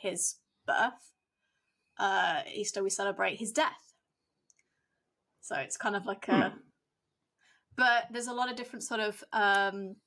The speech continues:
Speaker 1: reasons for this, but Easter is, yeah, is a Christian tradition, but you also get it in different kind of,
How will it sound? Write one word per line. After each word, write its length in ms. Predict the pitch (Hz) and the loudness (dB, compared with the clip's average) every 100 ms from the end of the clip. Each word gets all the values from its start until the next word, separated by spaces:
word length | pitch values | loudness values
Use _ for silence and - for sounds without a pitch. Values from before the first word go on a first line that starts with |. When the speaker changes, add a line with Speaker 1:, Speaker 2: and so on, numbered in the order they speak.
| _ _ _ _ - 220 | _ _ _ _ -12 -6
Speaker 1:
reasons 360 | 220 226 240 - | -4 -4 -6 -6
for 80 | |
this, 260 | 233 247 - | -4 -4 -4
but 340 | - 208 208 | 0 0 0
Easter 400 | - 277 - 285 240 | -2 -6 -4 -4 -2
is, 200 | 220 233 | -4 -2
yeah, 200 | 226 196 | 0 0
is 120 | 196 | 0
a 40 | |
Christian 440 | 208 262 254 - 226 | -6 -6 -6 -6 -8
tradition, 420 | 220 214 226 214 | -8 -8 -6 -4
but 100 | 196 | -2
you 120 | 208 | 0
also 280 | 202 208 208 | 2 0 0
get 160 | 196 190 | 0 -2
it 80 | |
in 100 | 185 | -4
different 460 | 185 208 - 202 - | -6 -6 -4 -6 -6
kind 280 | - 202 196 | -2 0 0
of, 240 | 196 190 | -2 -4